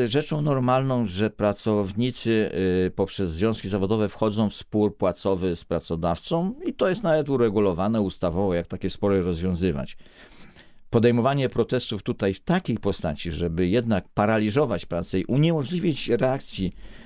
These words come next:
e, reakcję dyrekcji, bo, bo znalezienie, e, lekarza na zastępstwo czy uzyskanie zgody na zwiększenie godzin innego,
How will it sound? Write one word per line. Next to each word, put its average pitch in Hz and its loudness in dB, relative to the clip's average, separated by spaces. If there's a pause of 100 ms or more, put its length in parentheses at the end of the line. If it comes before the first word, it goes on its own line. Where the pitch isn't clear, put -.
(140)
e, 73 0
reakcję 123 0
dyrekcji, 85 -2
bo, 87 0
bo 120 0
znalezienie, 131 0 (100)
e, 95 -4
lekarza 104 0
na 113 2
zastępstwo 104 -2
czy 87 0 (320)
uzyskanie 101 0
zgody 107 2
na 95 0
zwiększenie 101 2
godzin 98 2
innego, 113 4